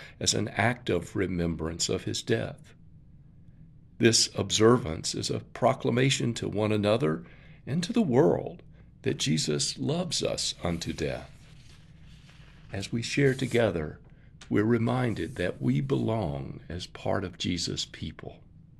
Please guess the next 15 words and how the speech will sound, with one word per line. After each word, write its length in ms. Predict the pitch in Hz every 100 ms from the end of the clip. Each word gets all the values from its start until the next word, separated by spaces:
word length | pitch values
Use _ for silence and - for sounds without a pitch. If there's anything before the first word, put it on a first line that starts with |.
| - - - - - - - - - - - - -
The 60 |
ceremonies, 1000 | 127 - 240 233 80 78 - - - - -
the 100 | -
rituals, 840 | 165 170 - 113 - - - -
the 180 | - 113
observances 840 | 113 - 135 139 131 - - -
of 140 | 98
the 80 | -
church 600 | - - - 62 - - - - - - - - -
remind 500 | 117 123 165 185 175
us 220 | 160 -
of 300 | 131 120 - - -
who 200 | 165 156
we 240 | 147 127
are 460 | 98 82 - -